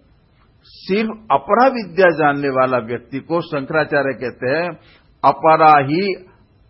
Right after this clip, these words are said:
अविद्या मात्र। अपराविद्या को जानना अविद्या मात्र है। More I know, more I know, how much I don't know।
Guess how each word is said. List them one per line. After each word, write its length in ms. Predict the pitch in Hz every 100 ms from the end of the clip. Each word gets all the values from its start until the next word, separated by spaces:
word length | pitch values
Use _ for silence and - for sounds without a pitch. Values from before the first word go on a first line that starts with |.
| -
अविद्या 680 | 135 139 143 110 92 156 180
मात्र। 680 | 165 131 107 - 110 110 - _ _ _ _ _ _ _ -
अपराविद्या 800 | 117 - 165 208 185 143 165 175
को 280 | 175 170 110
जानना 640 | 139 131 151 185 202 -
अविद्या 440 | 143 151 165 127 190
मात्र 520 | 240 240 196 - 160
है। 200 | 123 - _ _ _ _ _ _ _ _ _ _ _ _ _ _ 127 139
More 560 | 160 220 269 269 - 190
I 40 |
know, 400 | 165 139 151 180
more 200 | 156 135
I 280 | 160 180 165
know, 360 | 147 156 170 147 - - 139
how 80 | 143
much 200 | 180 180
I 120 | 151
don't 160 | 127
know। 360 | 120 101 87